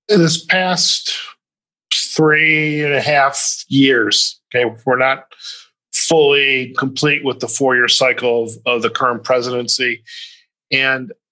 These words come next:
I, there's a couple things that I see is the political leanings. You have very much a, a group of individuals who are trying to keep in power, for the sake of better words, and, and at all cost.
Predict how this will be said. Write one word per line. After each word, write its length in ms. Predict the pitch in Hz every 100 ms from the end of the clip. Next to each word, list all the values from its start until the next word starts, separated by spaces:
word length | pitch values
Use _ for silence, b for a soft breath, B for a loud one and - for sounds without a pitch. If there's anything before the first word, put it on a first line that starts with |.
| _ -
I, 260 | 190 170 170 165
there's 140 | 151
a 20 |
couple 240 | - 226 330
things 320 | 262 226 160
that 120 | 156
I 120 | 139
see 480 | 127 - 156 151 139
is 340 | 131 120 - B -
the 100 | 156
political 640 | 156 156 208 196 - 160
leanings. 640 | 143 165 165 143 135 131 139
You 160 | 151
have 280 | 151 147 131 123
very 280 | 160 160 160
much 340 | 156 156 -
a, 240 | 135 143
a 120 | 139 135
group 400 | - 139 160 160
of 160 | 135
individuals 840 | 151 139 139 143 143 131 131 - _ _ _ _
who 80 | 143
are 80 | 135
trying 380 | - 151 143 143
to 280 | 131 127 - _ _ -
keep 200 | 196 175
in 120 | 131
power, 400 | 117 110 104 - _ _ -
for 80 | 120
the 40 |
sake 220 | 131 123
of 80 | 117
better 200 | 120 117
words, 460 | 117 107 - - B B B B _ _ -
and, 440 | 139 139 160 165
and 220 | 190 160
at 80 | 156
all 240 | 151 139 -
cost. 640 | 131 123 - - -